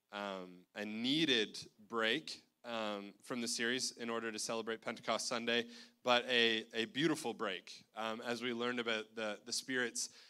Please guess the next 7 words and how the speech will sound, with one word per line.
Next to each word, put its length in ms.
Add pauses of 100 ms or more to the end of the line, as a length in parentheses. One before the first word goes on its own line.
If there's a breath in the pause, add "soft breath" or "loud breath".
(260 loud breath)
importance 600
in 160
our 100
lives, 760
uh, 140
not 280
just, 480